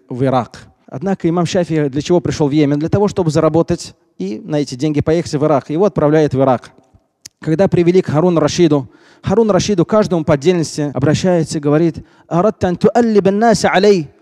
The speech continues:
аля аль-халифа». Ты хотел, чтобы сделать переворот «Ты хотел выступить против правителя?» На что как бы у, у ни у кого не было никакого ответа,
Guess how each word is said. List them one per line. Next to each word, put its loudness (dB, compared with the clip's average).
аля 2
аль-халифа». 0
Ты -2
хотел, 2
чтобы 2
сделать 0
переворот 2
«Ты -2
хотел 0
выступить 0
против 0
правителя?» 0
На -6
что -2
как 0
бы 2
у, 0
у -6
ни -2
у -2
кого 2
не 0
было 0
никакого -2
ответа, -2